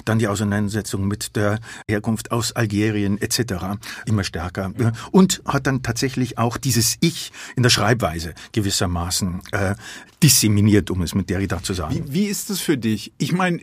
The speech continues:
Speaker 2: für mich ist es so ein Punkt, dass ich dieses Performative seiner Texte dann irgendwann auch ein bisschen langweilig finde. Also ich hab dann irgendwie gemerkt,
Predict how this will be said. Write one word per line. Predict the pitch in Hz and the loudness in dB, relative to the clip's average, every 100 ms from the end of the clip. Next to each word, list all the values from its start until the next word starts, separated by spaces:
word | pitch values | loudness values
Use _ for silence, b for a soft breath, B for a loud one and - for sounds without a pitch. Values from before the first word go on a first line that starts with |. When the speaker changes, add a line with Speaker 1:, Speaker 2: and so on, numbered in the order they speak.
| - | -8
Speaker 2:
für | - | -2
mich | 160 190 170 | 0 0 -2
ist | 175 - | -4 -4
es | 165 | -4
so | 175 165 | -2 0
ein | 165 | -2
Punkt, | - 170 175 - | 0 0 0 -2
dass | 147 - | -2 -2
ich | 135 | -6
dieses | - 135 123 117 | -6 -6 -6 -10
Performative | - 139 - 139 131 113 113 - 165 208 196 95 90 B B B B | -4 -4 -2 -4 -2 -4 -6 -6 -2 -2 -2 -6 -6 B B B B
seiner | - 113 117 113 | -2 4 4 2
Texte | 117 135 - - - 82 - B B B B B - | -4 -10 -8 -14 -10 -10 -10 B B B B B -4
dann | 127 135 120 | 0 0 2
irgendwann | 139 170 165 156 151 | 2 2 -2 -2 -4
auch | 135 135 | -4 -2
ein | 143 | -2
bisschen | 139 - 147 120 | -4 -4 -4 -2
langweilig | 120 143 101 95 90 - | -2 0 0 -2 -4 -8
finde. | - 92 92 92 | -8 -4 -4 -4
Also | 92 113 | -4 -2
ich | 113 - 156 | -2 -2 -4
hab | - | -2
dann | 147 147 | -2 -2
irgendwie | - 147 151 151 143 | -2 -4 -4 -4 -6
gemerkt, | 139 131 127 131 156 - | -2 0 0 0 -4 -10